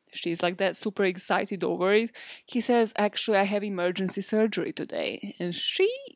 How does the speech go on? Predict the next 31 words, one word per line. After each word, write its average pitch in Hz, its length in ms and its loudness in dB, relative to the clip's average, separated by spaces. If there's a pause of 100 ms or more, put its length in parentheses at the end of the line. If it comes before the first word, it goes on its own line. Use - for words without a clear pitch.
(160)
starts 311 560 0
getting 247 580 -2
suspicious, - 720 -6
'cause 214 200 0
now 294 240 2
it's 311 260 2
a 185 80 4
pattern. - 640 -2
Like, 170 220 -6
every 202 260 4
single 220 340 0
time 214 300 -2
it's 208 100 -6
like, - 120 -6
"Oh, 220 160 4
actually, 220 540 0
you 190 200 -4
know, 190 200 0
I 190 180 0
just 190 240 -2
gotta 196 180 0
travel 180 480 2
to, - 140 -6
like, 170 280 0 (160)
Italy 208 400 -2
or, 165 60 2
like, 170 180 2
a 214 40 -4
different 208 440 -2
country. - 540 -2
So 180 400 0